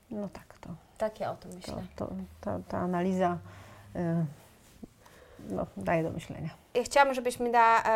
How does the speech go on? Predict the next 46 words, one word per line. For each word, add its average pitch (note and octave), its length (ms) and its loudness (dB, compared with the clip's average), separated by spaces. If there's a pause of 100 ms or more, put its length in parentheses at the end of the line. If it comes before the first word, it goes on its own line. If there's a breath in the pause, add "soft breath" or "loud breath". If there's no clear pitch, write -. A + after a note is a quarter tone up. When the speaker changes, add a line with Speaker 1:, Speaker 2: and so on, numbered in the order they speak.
(140)
Speaker 2:
mm, G#3+ 540 -2
taką A3 280 2
radę C4+ 260 8
dla A#3 120 2
tych, B3 180 -2
co B3 100 -2
się - 120 -4
boją A3+ 280 2
zmian. G#3 300 2 (160)
Speaker 1:
Pierwsza C#4+ 400 6
rzecz A#3 320 6
to A3 120 -2
podjąć G3 340 2
decyzję. F3+ 500 -2 (1080)
No A3 100 0
bo A3 100 2
od G#3 100 2
decyzji G#3 240 0
Speaker 2:
Chcę, C#4+ 100 2
nie B3+ 60 6
Speaker 1:
wszystko G3+ 220 2
Speaker 2:
chcę. G3 100 4
Speaker 1:
się F#3 60 2
zaczyna, E3+ 260 -2
tak. E3+ 280 -2
Chcę, B3 240 2
nie A#3+ 200 4
chcę A3 420 8
i G#3+ 260 0
przestać, A3 680 2
e, F3+ 380 2 (440 loud breath)
e, E3+ 180 -4
nie D#3+ 100 -2
wiem, E3 180 -4
tworzyć, G3 420 4
powiedzmy, F#3 400 -2
że F3+ 80 -4
ktoś F3+ 160 -2
chce - 120 -6
założyć F3 640 -2
biznes F#3+ 540 0
i F3 80 -2 (260)
pięć G3+ 260 0
lat F#3 140 0
już F3 100 -4
tworzy F3 480 0